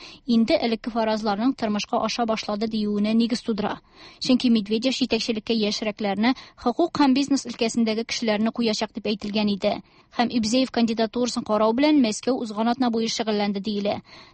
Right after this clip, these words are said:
Нәкъ шул вакытта Медведев илдә идарәчеләргә зур кытлык булуын әйткән иде. Һәм чиновникларны бер урыннан икенчесенә күчереп торырга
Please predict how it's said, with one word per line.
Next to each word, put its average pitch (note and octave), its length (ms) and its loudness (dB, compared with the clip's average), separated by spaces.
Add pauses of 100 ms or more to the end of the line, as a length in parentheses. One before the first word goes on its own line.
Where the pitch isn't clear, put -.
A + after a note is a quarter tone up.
Нәкъ B3+ 240 2
шул E4 160 0
вакытта C#4+ 400 0
Медведев A#3 540 0
илдә A#3+ 340 0
идарәчеләргә A3 800 -2
зур A#3 240 -4
кытлык A#3 340 -4
булуын A3+ 380 0
әйткән G#3+ 400 -2
иде. G#3 220 -2 (560)
Һәм A#3 160 4
чиновникларны A3+ 720 2 (120)
бер C4 160 4
урыннан C#4 440 4
икенчесенә A3+ 460 -2
күчереп - 420 -2
торырга G#3+ 280 -2